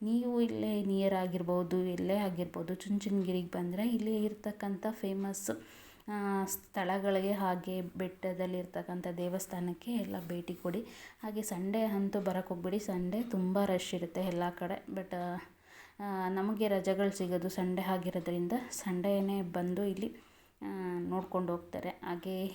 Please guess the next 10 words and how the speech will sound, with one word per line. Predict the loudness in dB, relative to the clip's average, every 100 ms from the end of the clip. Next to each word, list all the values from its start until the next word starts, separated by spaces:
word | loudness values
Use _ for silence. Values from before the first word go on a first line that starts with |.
| -2
ಈ | 0 4
ದೇವರಿಂದು | 4 6 4 2 2 2
ವಾರನೂ | 2 0 0 2 0
ಕೂಡ | -2 0
ಸಂಡೇನೇ, | 0 2 2 2 0
ಅಂದರೆ | -2 -4 -4 -2
ಭೈರವೇಶ್ವರ | -2 0 0 0 -2 -4
ಸ್ವಾಮಿ | -4 -2 -2
ವಾರನೂ | -2 -4 -2 -2 -2
ಕೂಡ, | -2